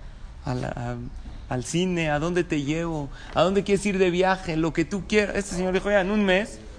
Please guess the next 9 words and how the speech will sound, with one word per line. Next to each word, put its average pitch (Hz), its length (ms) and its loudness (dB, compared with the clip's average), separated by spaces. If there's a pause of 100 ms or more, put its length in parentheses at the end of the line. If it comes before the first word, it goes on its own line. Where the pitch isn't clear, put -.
(420)
ya, - 240 2
shalom, 175 380 2
que 175 100 2
disfrute 170 480 2
su 156 100 0
último 156 320 2
mes 143 200 2
de 139 100 2
vida". 123 240 0